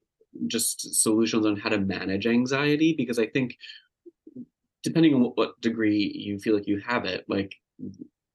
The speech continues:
it's always good to have tips on how to lessen it.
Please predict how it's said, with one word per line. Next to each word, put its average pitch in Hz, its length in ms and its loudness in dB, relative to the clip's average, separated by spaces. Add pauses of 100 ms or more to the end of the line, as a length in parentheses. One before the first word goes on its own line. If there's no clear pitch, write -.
(280)
it's - 160 -6
always 110 220 2
good 101 180 0
to 101 60 -10
have 92 220 -6 (480)
tips - 220 -4
on 95 100 -4
how 90 80 -4
to 92 220 -6 (240)
lessen - 320 -6
it. - 180 -14